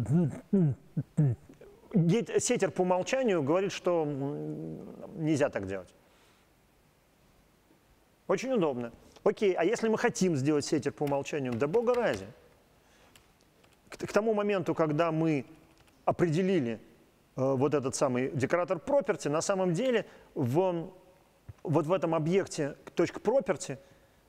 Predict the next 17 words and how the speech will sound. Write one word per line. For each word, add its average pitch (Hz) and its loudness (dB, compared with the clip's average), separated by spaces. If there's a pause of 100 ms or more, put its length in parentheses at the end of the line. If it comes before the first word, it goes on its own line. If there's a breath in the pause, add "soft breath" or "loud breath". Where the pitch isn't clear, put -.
(160)
э, 139 2
появился 180 0
декоратор, 160 0 (380)
в - -8
самом 180 4
объекте 156 0
точка 147 0
property 202 0
появился 151 2
декоратор 139 -2
setter, - -6 (1700 soft breath)
в - -14
самом 160 2
объекте 147 0
под 123 -4
названием 120 -2
x - -4